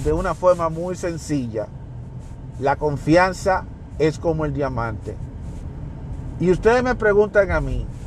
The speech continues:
"¿Por qué la confianza es como el diamante?". Sencillamente, porque el diamante,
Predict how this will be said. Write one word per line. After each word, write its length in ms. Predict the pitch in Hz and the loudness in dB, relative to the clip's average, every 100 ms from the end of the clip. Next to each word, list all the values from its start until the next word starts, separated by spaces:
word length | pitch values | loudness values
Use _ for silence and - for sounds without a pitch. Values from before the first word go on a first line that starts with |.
| - - - | -12 -10 2
"¿Por 180 | 175 139 | 2 4
qué 160 | 190 | 2
la 140 | 220 233 | 4 4
confianza 540 | 220 - 214 214 208 | 0 0 -4 -2 -4
es 80 | 185 | -2
como 220 | 196 190 | -2 0
el 80 | 180 | 0
diamante?". 540 | 190 190 214 143 120 - - - - - - - | 2 2 2 0 -6 -8 -10 -12 -12 -12 -12 -12
Sencillamente, 1000 | - 139 127 170 190 185 190 160 - 123 - - - - - - | -6 -6 0 4 6 6 4 0 -2 -6 -6 -8 -8 -10 -10 -2
porque 300 | 131 123 139 | -2 2 2
el 100 | 127 | 4
diamante, 680 | 135 143 180 170 131 120 | 2 6 6 6 0 -6